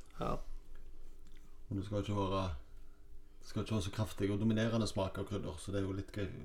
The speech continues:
Speaker 2: litt fint at det bare ligger i bakgrunnen, og
Speaker 1: Mhm.
Speaker 2: du kjenner det nå, men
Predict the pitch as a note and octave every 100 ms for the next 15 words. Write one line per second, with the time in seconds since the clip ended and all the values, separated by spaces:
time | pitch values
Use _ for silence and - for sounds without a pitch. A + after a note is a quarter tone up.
0 | F2+ A2 - G2+ G2 G2 G2+ G2+ F#2+ G2
1 | G2 G2+ - G2 G2 G2 F2+ - - -
2 | - - A#2+ A2 A2 - - - G2+ -
3 | A2+ G2+ G2+ A#2+ B2 G#2